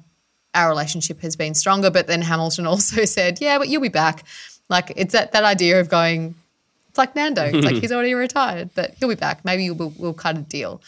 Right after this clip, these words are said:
Speaker 1: Um,
Speaker 2: Yeah.
Speaker 1: speaking of Fernando Alonso, he has said that it will be very strange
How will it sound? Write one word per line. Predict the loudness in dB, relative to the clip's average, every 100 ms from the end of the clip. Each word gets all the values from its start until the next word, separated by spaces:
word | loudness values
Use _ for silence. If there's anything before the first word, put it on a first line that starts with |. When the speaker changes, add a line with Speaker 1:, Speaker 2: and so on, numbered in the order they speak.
| -20 -20 -20 -10 0
Speaker 1:
Um, | 2 2 0
Speaker 2:
Yeah. | -2 -2 -6 -16 _ _ _ _ -20 -20 _
Speaker 1:
speaking | -2 0 0 -2 -2 0
of | 0 0 -6 -16 -20 _ -12
Fernando | -4 0 0 2 0 2 0
Alonso, | 0 0 0 0 0 0 0 -2
he | -2 -4
has | -2 -2
said | -2 -4
that | -6
it | -6
will |
be | -6
very | -4 -2 0
strange | 0 0 -4 -6 -6 -6 -6 -8